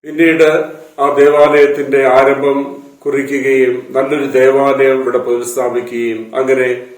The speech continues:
നൂറ്റി ഇരുപത്തിയഞ്ചാമത്തെ വാർഷികത്തിലാണ് ഈ ദേവാലയം ഒരു ബസലിക്കയായിട്ട് രൂപാന്തരപ്പെട്ടത്.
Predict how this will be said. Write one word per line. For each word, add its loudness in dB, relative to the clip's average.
നൂറ്റി -2
ഇരുപത്തിയഞ്ചാമത്തെ 0
വാർഷികത്തിലാണ് 0
ഈ -4
ദേവാലയം 2
ഒരു -4
ബസലിക്കയായിട്ട് -6
രൂപാന്തരപ്പെട്ടത്. -10